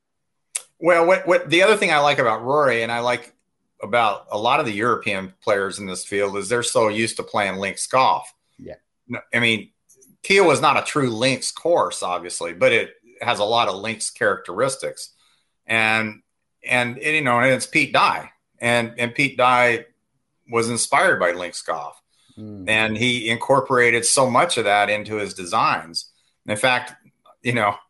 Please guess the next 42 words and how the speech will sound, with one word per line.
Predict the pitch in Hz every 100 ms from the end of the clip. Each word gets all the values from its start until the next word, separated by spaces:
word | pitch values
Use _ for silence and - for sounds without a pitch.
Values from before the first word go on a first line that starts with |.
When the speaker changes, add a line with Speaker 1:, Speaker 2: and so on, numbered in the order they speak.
| _ _ _
Speaker 1:
many | - 131 175
of | 127
his | 151 185
designs | 143 117 120 117 113
are | 104 101 - - - _ _ _
way | 117 160 202
more | 135 110
unforgiving | 104 101 101 92 117 107 104
than | 101
most | 107 98 -
links | 123 175
courses, | - 87 78 80 78
to | - 110
be | 98
hon-, | 98 -
you | 123
know, | 80
I | 98
mean, | 107
I've | 104 120
played | - 117 113 _ _ _ _ _ _
some | - 113
of |
your | 113
courses | 101 117 110 101 101
over | 104
there | 104 104
in | 95
Ireland | 95 101 117 123
and, | 95 85 87
and | 87
Scotland, | - 107 104 117 131
and, | 90 85 _ _ _ _ _ _ _
and, | 104 98 95
uh, | 98 98 95 92 - - - 107
I | 117
played | 131 120
some | 98
Pete | 131 117
Dye | 113 131
courses | 151 113 104 101 98 90
that, | 104 101